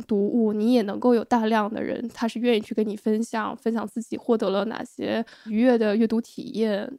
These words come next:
他不会因为说这个内容的，怎么说，门槛的高低，然后就给你区分说哪些内容是你应该拿来在这个平台上分享，哪些内容不应该在这个平台上分享，你会觉得没有这个门槛，对吧？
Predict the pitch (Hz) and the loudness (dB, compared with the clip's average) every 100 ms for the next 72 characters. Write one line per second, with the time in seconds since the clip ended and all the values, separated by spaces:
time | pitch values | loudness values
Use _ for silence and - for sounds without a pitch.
0 | - 254 240 233 247 226 214 233 220 214 | -2 0 2 2 2 2 0 0 -2 -2
1 | 226 214 220 - 262 226 - - 214 233 | 0 0 -2 -6 -4 -2 -2 -4 -2 0
2 | 220 220 247 247 202 185 233 226 233 226 | 2 2 2 0 -2 2 6 6 6 2
3 | 226 202 196 220 220 214 202 202 - 220 | 2 2 0 0 0 0 -2 -4 -4 -2
4 | 214 214 226 214 202 170 - 240 214 190 | 0 0 0 0 0 -2 -2 0 2 0
5 | 196 240 - 233 196 214 202 180 190 202 | -4 -10 -4 -2 0 0 2 2 2 -2
6 | 233 208 220 202 196 208 208 - 214 220 | -2 -2 -2 -4 -2 -2 -4 -4 -4 -4
7 | 226 - 214 220 220 226 285 240 214 196 | -6 -6 -6 -4 -4 -4 -2 -2 0 0
8 | 175 202 190 196 208 202 214 226 - 220 | -2 -6 -8 -8 -8 -10 -8 -8 -6 2
9 | 240 240 220 214 254 233 226 185 214 240 | 4 6 4 4 4 4 2 0 -2 -6
10 | 226 - 196 175 185 | -8 -6 -4 -4 -8